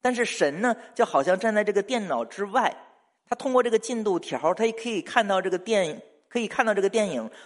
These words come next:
从开始到终局，这个每一帖的画面，神都可以同时的来看到。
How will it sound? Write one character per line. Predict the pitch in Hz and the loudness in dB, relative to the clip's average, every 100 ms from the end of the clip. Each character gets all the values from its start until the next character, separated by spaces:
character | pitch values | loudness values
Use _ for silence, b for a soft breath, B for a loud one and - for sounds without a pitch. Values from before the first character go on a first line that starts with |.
| B | B
从 | - 185 | -2 -2
开 | 196 240 240 | 0 0 0
始 | - - 110 98 | -2 -6 -8 -2
到 | 190 156 | 2 4
终 | 151 208 202 | 2 -4 -6
局， | 156 139 160 B B | -4 -4 -4 B B
这 | - 226 | -6 0
个 | 180 | 0
每 | - 165 139 | 0 0 0
一 | - 262 | -2 -8
帖 | - 135 | -6 -6
的 | 110 | -6
画 | - 135 | -2 -2
面， | 139 143 | -2 -4
神 | 127 135 | -6 -6
都 | 156 | -6
可 | 165 170 | -6 -8
以 | 135 | -10
同 | - 120 170 | -16 -20 -18
时 | - 131 | -8 2
的 | 135 | 2
来 | 107 | 2
看 | - 123 101 | -2 -4 -4
到。 | 104 | -4